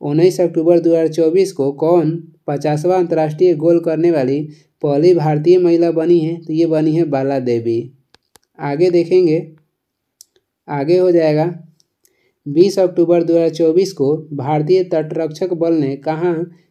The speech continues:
सागर कवच तटीय सुरक्षा अभ्यास आयोजित किया है? तो ये किया है गुजरात तथा दमन एवं दीव में।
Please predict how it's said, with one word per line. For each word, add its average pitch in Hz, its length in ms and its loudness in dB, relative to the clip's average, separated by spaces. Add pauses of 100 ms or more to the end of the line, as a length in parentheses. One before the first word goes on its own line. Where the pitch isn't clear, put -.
सागर 160 520 0
कवच 151 340 -2
तटीय 156 440 0
सुरक्षा 160 500 -2
अभ्यास 143 440 -4 (100)
आयोजित 151 380 0
किया 170 280 2
है? 160 160 -4 (400)
तो 143 60 -6
ये 165 180 2
किया 165 240 -2
है 151 100 -2
गुजरात 156 480 -2
तथा 156 220 -4
दमन 151 360 0
एवं 165 220 2
दीव 117 220 0
में। 117 240 -6